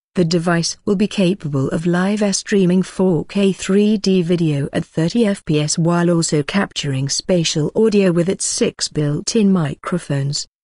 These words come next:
The three hundred and sixty round includes a whopping seventeen built-in camera lenses, sixteen of which are positioned in pairs horizontally around the edge of the device.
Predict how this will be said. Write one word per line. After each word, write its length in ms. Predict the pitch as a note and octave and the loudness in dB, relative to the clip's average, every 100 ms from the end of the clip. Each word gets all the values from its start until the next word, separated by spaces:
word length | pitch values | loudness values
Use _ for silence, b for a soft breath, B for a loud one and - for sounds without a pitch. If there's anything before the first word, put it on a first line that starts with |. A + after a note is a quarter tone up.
| _ - | _ -2
The 100 | F#3 | -2
three 320 | - F#3 A3 | 0 0 2
hundred 420 | F#3+ F3+ F3+ F3+ | 2 0 0 2
and 160 | G#3 F#3+ | 2 2
sixty 460 | - A#3 - G#3 | -2 -4 0 0
round 320 | F#3 E3 E3 | 2 2 2
includes 460 | F3 E3+ - F#3+ E3+ | 2 0 2 2 2
a 60 | F3+ | 0
whopping 380 | G3 G3+ E3 | 0 0 -2
seventeen 560 | D3 G3 F#3+ F#3+ E3 D#3+ | -2 -2 0 0 0 0
built-in 600 | D3 D3 D3 - A3 F#3+ | 0 -2 -2 -2 0 0
camera 380 | - G#3 F#3 E3 | 0 2 2 4
lenses, 540 | F3 F#3 D3+ C#3 C#3+ - _ | 2 2 0 -2 -2 -8 _
sixteen 680 | D3 - A3+ - - F#3+ F3 | -6 -4 -2 -4 -2 2 2
of 140 | F3 | 2
which 280 | E3+ F3+ - | 0 0 0
are 140 | G#3 E3 | 0 2
positioned 600 | F3+ E3+ F#3+ - D3 D#3 | 0 2 0 0 0 0
in 140 | F3 | 0
pairs 360 | - F3+ D#3+ F3+ | 0 0 0 0
horizontally 760 | G#3 A3+ G#3+ G3 F3+ G3 F3+ | 0 2 2 0 0 2 2
around 380 | F#3 F#3 D#3+ D#3 | 2 2 0 0
the 160 | E3+ | 0
edge 180 | A3 F3+ | -2 0
of 140 | F3+ E3+ | -2 0
the 80 | |
device. 520 | E3+ E3 D3 C3 - | 0 0 -2 -2 -6